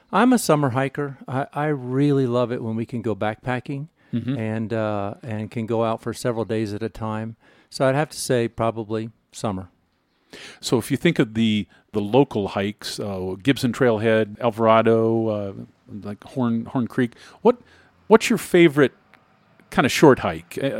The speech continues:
Speaker 2: you, you just have, you have half a day
Speaker 1: Um,
Speaker 2: and, uh, let's,
Speaker 1: yeah.
Speaker 2: let's just go out.
Speaker 1: Uh, that's a hard one. We love to go up to Macy Lakes, so
Speaker 2: Mm-hmm.
Speaker 1: we'll get on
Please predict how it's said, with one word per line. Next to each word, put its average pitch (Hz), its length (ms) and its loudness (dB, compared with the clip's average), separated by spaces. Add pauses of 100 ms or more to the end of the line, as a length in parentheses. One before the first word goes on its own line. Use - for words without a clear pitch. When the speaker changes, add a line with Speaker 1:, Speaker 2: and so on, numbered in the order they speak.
Speaker 2:
you, 156 140 0
you 156 140 -4
just 165 180 -2
have, 147 360 2
you 160 140 -2
have 160 160 4
half 135 200 2
a 101 40 -2
day 131 400 2
Speaker 1:
Um, 120 100 0
Speaker 2:
and, 107 140 -2
uh, 104 140 0 (280)
let's, 123 200 0
Speaker 1:
yeah. 107 80 -2
Speaker 2:
let's 143 180 2
just - 300 -2 (120)
go 127 180 8
out. 82 200 4 (420)
Speaker 1:
Uh, 143 200 6
that's 160 220 2 (160)
a 127 140 0
hard 127 300 2
one. 104 320 -2 (320)
We 165 240 2
love 156 240 6
to 160 80 -2
go 147 160 6
up 131 80 2
to 123 80 -2
Macy 127 340 0
Lakes, 110 560 -4 (160)
so 120 140 -2
Speaker 2:
Mm-hmm. 120 140 2
Speaker 1:
we'll 117 100 2
get 120 180 2
on 113 460 -2